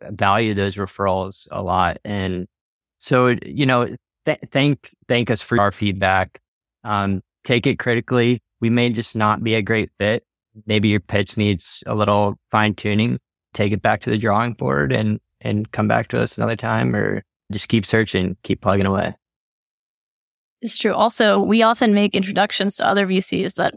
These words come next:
Speaker 2: are a fit for you better than us. And we don't do that if we get a very negative, nasty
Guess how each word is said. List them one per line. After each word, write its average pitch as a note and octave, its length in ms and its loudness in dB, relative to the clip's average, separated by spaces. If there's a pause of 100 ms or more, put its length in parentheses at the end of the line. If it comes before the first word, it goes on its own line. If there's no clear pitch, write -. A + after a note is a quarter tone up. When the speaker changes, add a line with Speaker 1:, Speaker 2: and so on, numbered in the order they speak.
(100)
Speaker 2:
are G3 120 0
a - 40 -2
fit - 280 -2 (320)
for F3+ 140 -2
you G3 120 0
better - 220 2
than - 140 0
us. - 420 -2
And - 320 -2 (580)
we G3 80 0
don't A3+ 180 4
do G#3+ 120 4
that G3 220 4
if F#3+ 100 -2
we F#3+ 100 0
get F3 120 -2
a E3+ 80 -2
very F#3 340 0
negative, F#3 380 0
nasty - 580 0